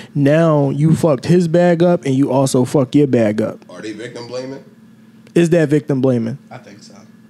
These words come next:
Speaker 1: That's victim blaming?
Speaker 3: Yeah, like, I get it, right?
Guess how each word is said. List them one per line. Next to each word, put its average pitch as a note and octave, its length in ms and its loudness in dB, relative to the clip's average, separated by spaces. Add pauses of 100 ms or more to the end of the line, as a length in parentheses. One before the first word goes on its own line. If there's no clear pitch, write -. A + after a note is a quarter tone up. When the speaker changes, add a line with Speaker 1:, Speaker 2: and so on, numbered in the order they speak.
(200)
Speaker 1:
That's B2+ 180 -2
victim D3+ 300 0
blaming? D#3 340 2 (460)
Speaker 3:
Yeah, G3+ 140 -6 (140)
like, F#3+ 260 -8 (260)
I G#3 120 -6
get E3 260 -8
it, B2 160 -10
right? C#3+ 260 -8